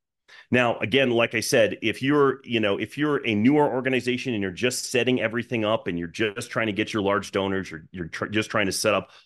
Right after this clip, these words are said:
all of your different channels, then the answer is I would not recommend ShopRaise to do. If you're brand new, just don't, don't do any type of shopping program because, again, which would you rather have? Would you rather have a hundred dollar donation right now, or would you rather be able to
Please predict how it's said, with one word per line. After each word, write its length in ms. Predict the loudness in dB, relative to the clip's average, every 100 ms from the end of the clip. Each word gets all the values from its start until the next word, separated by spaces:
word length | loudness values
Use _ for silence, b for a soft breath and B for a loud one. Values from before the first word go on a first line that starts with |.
| 0
all 160 | 2
of 80 | 4
your 120 | 2
different 300 | 0 -4 -6
channels, 500 | -6 -2 0 0 -2 b b b _
then 120 | 2
the 200 | 2 2
answer 280 | 0 0 -2
is 160 | -2 -6 _ _ -6 -2
I 80 |
would 200 | 2 2
not 260 | 2 0 0
recommend 440 | -4 0 0 0
ShopRaise 460 | -2 -4 -2 -6 -6
to 80 | -8
do. 100 | -8
If 100 | -4
you're 120 | -4
brand 320 | -2 0 2
new, 120 | 2 2
just 340 | -4 -10 0
don't, 320 | 0 0 -4 _ _
don't 240 | -2 0
do 160 | -2 -2 -2
any 300 | -2 2 0
type 300 | 0 -2 0
of 120 | -4
shopping 400 | -2 -4 -4 -6
program 380 | 0 0 0 0
because, 380 | 0 2 0 B B B _
again, 360 | 0 4 4 2
which 300 | 4 2 2
would 180 | -2 0
you 120 | 2
rather 260 | 2 0 -4
have? 200 | -6 -6
Would 140 | -2
you 100 | 2
rather 220 | 2 2
have 160 | 0 0
a 80 | 2
hundred 240 | 2 2
dollar 240 | 4 2 2
donation 540 | 0 -2 -2 -4 -4
right 240 | -2 -2
now, 400 | -4 -2 -2 -4 b b b 0
or 120 | 2
would 120 | 2
you 120 | 2
rather 280 | 2 4 2
be 160 | 2 2
able 180 | 2
to 100 | -2